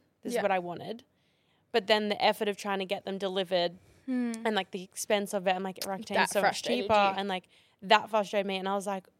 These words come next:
Speaker 1: I'm still, like, I'm like, "I don't know what to do
Speaker 2: Yeah.
Speaker 1: still." So I'm, like, keen to speak to, like, the girls tonight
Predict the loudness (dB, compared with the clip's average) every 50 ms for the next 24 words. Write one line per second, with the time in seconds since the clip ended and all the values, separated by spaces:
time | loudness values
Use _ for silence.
0 | _ _ _ _ 0 0 2 2 0 2 4 4 6 6 4 4 2 0 -2 -2
1 | -4 -4 -4 -4 -4 -4 -4 -6 -6 -8 -10 -10 -8 -6 -4 -4 -4 -6 -8 -10
2 | -14 -20 _ _ _ _ _ _ _ 0 4 4 4 4 2 -2 -4 -4 -4 -4
3 | -4 -4 -4 -6 -8 -6 -4 -4 -4 -4 -6 -6 -6 -4 -4 -4 -6 -6 -8 _
4 | _ -20 -16 -14 -8 -4 -2 -2 -2 -4 -6 -8 -8 -8 -6 -6 -6 -6